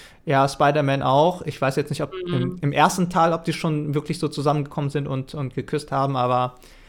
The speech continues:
Speaker 1: ja, auch hier wieder, ähm, hätte ich mal gewünscht, ähm, dass, dass sie mal vielleicht dann geküsst, äh, hätten.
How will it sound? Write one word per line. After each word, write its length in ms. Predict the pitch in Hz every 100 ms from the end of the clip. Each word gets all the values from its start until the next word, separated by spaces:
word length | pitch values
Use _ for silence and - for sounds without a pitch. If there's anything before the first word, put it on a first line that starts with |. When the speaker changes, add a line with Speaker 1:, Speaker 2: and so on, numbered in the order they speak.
| - -
Speaker 1:
ja, 140 | 170 165
auch 140 | 165 -
hier 200 | 185 180
wieder, 680 | 190 185 180 180 165 156
ähm, 100 | 156
hätte 220 | 156 160 165
ich 140 | -
mal 380 | 156 151 151 - - -
gewünscht, 680 | 147 131 147 185 202 - - - -
ähm, 400 | 143 147 143 139
dass, 420 | 135 139 - -
dass 160 | - 135
sie 60 | 139
mal 100 | 123
vielleicht 280 | 156 170
dann 140 | 135 123
geküsst, 480 | 123 - 139 - -
äh, 260 | 143 127
hätten. 460 | 123 135 170 123